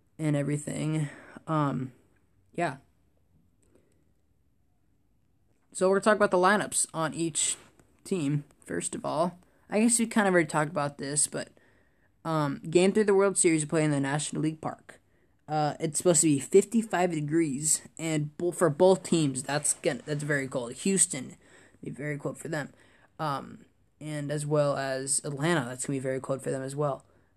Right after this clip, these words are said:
Uh, but yeah, it's, that's, that's that. Um, the Astros are expected to move the designated hitter Yordan Alvarez, um, the A L C S M V P, to left field, surprisingly,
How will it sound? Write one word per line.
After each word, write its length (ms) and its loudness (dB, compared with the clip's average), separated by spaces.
Uh, 420 -2
but 100 -2
yeah, 360 2
it's, 320 0
that's, 240 -6
that's 300 -4
that. 340 -4
Um, 520 -2
the 80 -6
Astros 640 0
are 280 4
expected 560 -4
to 80 -2
move 240 2
the 80 0
designated 560 0
hitter 140 -2
Yordan 360 -2
Alvarez, 600 0
um, 460 -2
the 120 2
A 200 2
L 140 8
C 160 2
S 120 0
M 80 2
V 100 -4
P, 380 -2
to 120 -4
left 320 -2
field, 400 -8
surprisingly, 840 -8